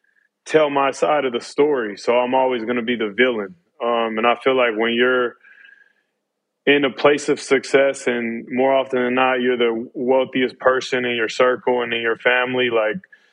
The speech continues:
you get vilified for, you know, saying no to people,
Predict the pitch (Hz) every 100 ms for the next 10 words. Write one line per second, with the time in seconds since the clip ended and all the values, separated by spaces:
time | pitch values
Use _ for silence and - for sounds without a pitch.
0 | _ - 127 156 139 180 160 - _ -
1 | 127 170 175 170 151 139 135 - 139 131
2 | 139 - 143 160 139 - - 175 185 170
3 | 170 180 160 139 147 - 104 95